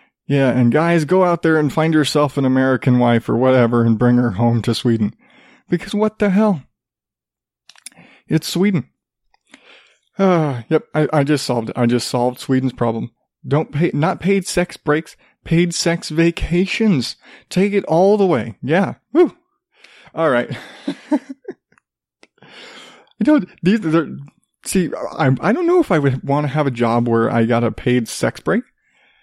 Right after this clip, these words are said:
I mean, I'm not gonna say I haven't done it before when, in my younger years, uh, you know, taking a long lunch break and, but that's a whole other thing. You know,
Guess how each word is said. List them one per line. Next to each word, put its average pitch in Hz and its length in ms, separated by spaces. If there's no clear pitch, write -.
I 139 80
mean, 139 100
I'm 143 100
not 139 180
gonna 139 220
say 135 260
I 127 140
haven't 127 540
done 123 200
it - 160
before 139 640
when, 131 440
in 131 160
my 113 220
younger 123 460
years, 113 440
uh, - 220
you 127 120
know, 117 280
taking 127 340
a 110 100
long 117 400
lunch 120 300
break 131 320
and, 110 260
but 123 320
that's 196 320
a 147 80
whole 160 300
other 160 260
thing. 185 360
You 131 120
know, 104 280